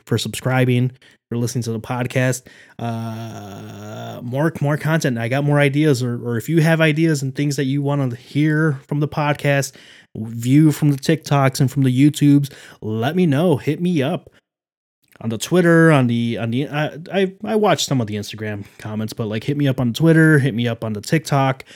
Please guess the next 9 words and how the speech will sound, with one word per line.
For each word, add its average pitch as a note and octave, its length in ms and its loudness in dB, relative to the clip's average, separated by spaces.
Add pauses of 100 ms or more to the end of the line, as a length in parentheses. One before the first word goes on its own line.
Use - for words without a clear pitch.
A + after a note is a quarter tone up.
(280)
Um, G2 380 -6 (560)
Spencer D#3+ 560 4
and D3+ 140 8
I D3 180 6
have B2+ 220 0
been C3 180 2
very, C3 680 0 (200)
uh, A#2+ 160 -4
involved, B2+ 640 0